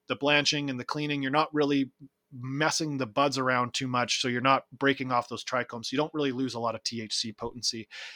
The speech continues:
In fact, I read that he had buds tested pre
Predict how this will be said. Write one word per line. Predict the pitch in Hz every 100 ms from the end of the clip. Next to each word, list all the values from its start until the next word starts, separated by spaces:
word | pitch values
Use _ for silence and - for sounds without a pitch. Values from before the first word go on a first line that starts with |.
| -
In | 123
fact, | 139 135 - -
I |
read | 135 135 139
that | 131
he | 123 135
had | 131 135 127 - - -
buds | 131 139 127 -
tested | - 147 - 135 117 _
pre | - 151 151 147 151